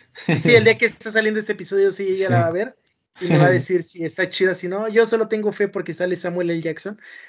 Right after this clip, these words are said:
Speaker 1: Em, y pues bueno, yo creo que Jigsaw es una película que pueden ver antes, no, bueno,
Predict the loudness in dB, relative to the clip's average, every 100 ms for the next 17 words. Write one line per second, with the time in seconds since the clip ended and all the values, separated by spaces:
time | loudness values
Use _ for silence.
0 | _ -2 0 0 0 -2 -2 -4 -6 _
1 | _ _ _ -8 0 2 4 4 4 0
2 | 0 0 0 -2 -4 -6 -6 0 2 2
3 | -2 -6 -2 -2 -2 -2 -2 -6 _ 2
4 | 4 4 0 2 2 0 -4 -2 0 0
5 | 0 2 2 4 2 2